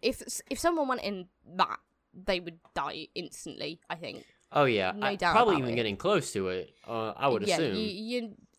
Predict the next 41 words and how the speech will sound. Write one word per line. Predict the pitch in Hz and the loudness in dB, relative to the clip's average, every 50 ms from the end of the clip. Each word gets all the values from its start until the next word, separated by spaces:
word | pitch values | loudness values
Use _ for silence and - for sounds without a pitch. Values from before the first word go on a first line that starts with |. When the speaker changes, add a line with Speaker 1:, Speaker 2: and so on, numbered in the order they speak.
| - | -10
Speaker 1:
I | - 208 | -8 -8
think | 208 - 269 262 247 - - - | -6 -4 -4 -4 -4 -6 -10 -12
it's | - 202 196 - | -12 -12 -10 -12
very, | 208 202 208 226 226 233 226 220 208 | -8 0 2 4 4 4 2 2 -2
very | 185 190 180 180 180 175 | 0 0 0 0 0 0
limited | 175 185 180 175 180 - - 165 170 - | -2 -2 -2 -2 -2 -2 -6 -6 -8 -8
who | - 202 196 | -8 -8 -8
has | - 185 185 175 180 | -6 -6 -8 -6 -6
access. | 170 170 - - - - - - - 185 - - - - | -8 -8 -8 -10 -12 -10 -10 -8 -8 -8 -10 -10 -6 0
Oh, | - 480 554 | 2 2 2
no, | 494 359 | 2 2
you | 381 339 311 320 | 0 0 -2 -4
can | - - 453 453 - | -2 -2 -2 -2 -2
actually | 381 - - 359 339 | -4 -8 -8 -8 -6
get | 277 285 - | -6 -6 -8
pretty | - - 330 - - 262 | -6 -8 -8 -6 -6 -8
up | 262 - - | -8 -8 -6
<laughs> | |
close | - - 254 247 233 - - - | -4 -2 -2 -2 -2 -4 -6 -6
to | - - | -4 -4
it. | 143 160 190 208 - 240 - _ _ _ - - _ _ _ _ _ _ _ _ _ - | -4 -2 -2 -2 -4 -4 -18 _ _ _ -20 -20 _ _ _ _ _ _ _ _ _ -10
Speaker 2:
Oh. | 113 110 113 110 117 123 120 123 120 113 107 98 - _ _ - | -6 -4 -2 0 2 2 4 4 4 4 2 2 -2 _ _ -2
Speaker 1:
'Cause | - 294 262 254 | 0 2 2 2
it | 254 - | 2 0
has | 233 262 269 - - - | 0 -2 -2 -2 -2 -4
to | 247 | -4
be, | 208 233 226 226 214 214 202 185 - - - | -4 -4 -4 -6 -6 -6 -8 -10 -12 -14 -10
um, | - 185 185 185 185 180 - - | -8 -8 -6 -6 -8 -8 -6 -6
it | - - | -6 -6
ha-, | 214 214 226 196 - - - | -4 -4 -4 -6 -6 -4 -6
it | 185 - | -6 -6
requires | - - - - 220 214 214 214 220 | -6 -8 -4 0 2 2 4 2 2
a | 214 196 | 0 -2
lot | 190 - | -2 -2
of | 185 | -4
maintenance | 190 185 175 175 180 180 - - 156 135 139 135 - - - | -4 -4 -4 -6 -6 -10 -10 -10 -10 -10 -10 -10 -12 -12 -12
as | - - - | -14 -12 -10
far | - 180 165 160 | -8 -6 -4 -4
as | 160 180 - | -4 -6 -6
I'm | 170 170 | -8 -8
aware. | 165 160 151 - 50 90 - 180 | -8 -6 -6 -4 -4 -4 -6 -6